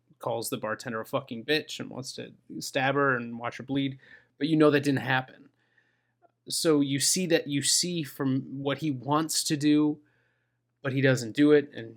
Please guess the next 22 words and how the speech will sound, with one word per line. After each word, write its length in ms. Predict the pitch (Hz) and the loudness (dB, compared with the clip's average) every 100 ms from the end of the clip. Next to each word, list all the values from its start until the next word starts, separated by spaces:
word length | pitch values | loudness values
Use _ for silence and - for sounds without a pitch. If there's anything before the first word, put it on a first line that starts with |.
| 135 | -16
he 80 | |
gets 180 | 123 117 | -12 -12
his 120 | 123 | -10
drink 240 | 143 175 147 | -4 -4 -4
and 80 | 135 | -10
he 40 | |
says, 220 | 131 127 | -12 -10
"Thank 200 | 131 127 | -10 -10
you." 220 | 127 117 | -8 -10
And 380 | 127 127 127 - - - | -8 -6 -6 -8 -10 -6
that 100 | 143 | -2
happens 300 | 175 160 135 | -2 -2 -4
a 40 | |
couple 320 | 131 202 147 | -4 -4 -2
of 100 | 143 | -4
times 440 | 139 143 139 139 131 | -4 -4 -2 -4 -4
early 300 | 139 139 135 | -2 0 0
on, 240 | 135 147 | 0 -2
and, 180 | 123 117 | -2 -6
and 200 | 127 120 | -8 -6
then 240 | 123 120 113 - - | -6 -6 -10 -16 -10
from, 300 | 135 135 135 | -2 -2 -2